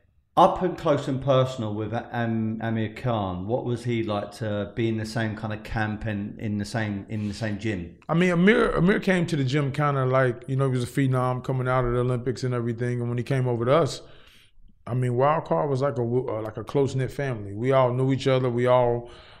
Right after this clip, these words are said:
Speaker 2: we all were close. From every actor that came in the gym, every regular Joe that came in there to work out, every top pro, every top amateur, you know, world champ, contender prospect, like, we were all one clique. So it was like when he came in, it was kinda like, okay, we got a newbie coming in, and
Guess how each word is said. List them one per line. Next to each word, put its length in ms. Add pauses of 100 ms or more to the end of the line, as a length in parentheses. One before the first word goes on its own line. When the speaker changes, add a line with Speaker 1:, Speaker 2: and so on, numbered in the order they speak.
Speaker 2:
we 140
all 240
were 80
close. 360
From 220
every 320 (140)
actor 360
that 140
came 300
in 80
the 80
gym, 540 (340)
every 280
regular 400
Joe 240
that 100
came 280
in 60
there 120
to 60
work 300
out, 200
every 200
top 340
pro, 400 (380)
every 260
top 300
amateur, 600
you 140
know, 140
world 420
champ, 360
contender 380
prospect, 540
like, 160
we 100
were 140
all 340
one 360
clique. 400 (340)
So 180
it 40
was 120
like 200
when 100
he 80
came 380
in, 240
it 80
was 120
kinda 220
like, 120
okay, 280
we 140
got 160
a 20
newbie 360
coming 320
in, 300
and 340